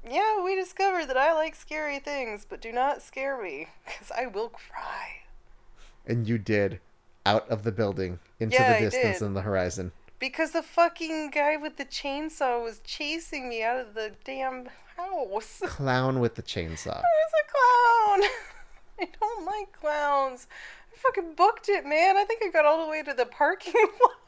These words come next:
Speaker 2: It's always fucking, like, he actually s-, he actually looked, 'cause you pushed me to the side in that haunted house.
Speaker 1: Yeah.
Speaker 2: You ran out of the building,
Speaker 1: <laughs>
Speaker 2: and then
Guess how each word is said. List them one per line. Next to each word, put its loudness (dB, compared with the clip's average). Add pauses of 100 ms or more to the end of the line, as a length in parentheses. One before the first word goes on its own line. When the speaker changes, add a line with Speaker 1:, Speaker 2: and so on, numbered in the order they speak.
(140)
Speaker 2:
It's -2
always 4
fucking, -2
like, 2
he 4
actually 2
s-, -4
he 0
actually 4
looked, 0 (380)
'cause 2
you 2
pushed 4
me 2
to 0
the -2
side 2 (420)
in 4
that 2
haunted 0
house. -2 (100)
Speaker 1:
Yeah. -2
Speaker 2:
You 4
ran 6
out 2
of 2
the 0
building, 2 (440)
Speaker 1:
<laughs> -8
Speaker 2:
and 2
then 6